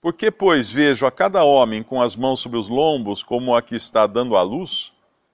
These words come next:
E por que se tem tornado macilentos todos os rostos? Ah, porque aquele dia é tão grande,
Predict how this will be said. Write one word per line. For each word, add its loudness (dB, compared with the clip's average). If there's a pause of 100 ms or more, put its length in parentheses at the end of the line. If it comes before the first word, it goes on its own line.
(360)
E -10
por -2
que -2
se -6
tem -4
tornado 2
macilentos -4
todos -4
os -8
rostos? -2 (480)
Ah, 4
porque -2
aquele -2
dia -2
é -2
tão -4
grande, -2